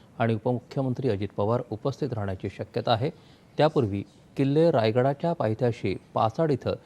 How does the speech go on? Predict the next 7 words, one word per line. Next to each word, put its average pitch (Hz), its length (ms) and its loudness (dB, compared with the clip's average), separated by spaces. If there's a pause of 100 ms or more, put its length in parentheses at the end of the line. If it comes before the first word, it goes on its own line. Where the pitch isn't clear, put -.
(300)
राजमाता 147 580 4
जिजाऊ 131 440 2
यांच्या 117 460 0
समाधीचं 113 600 -2
ते 95 80 -2
दर्शन 92 360 -2
घेतील. 120 280 -2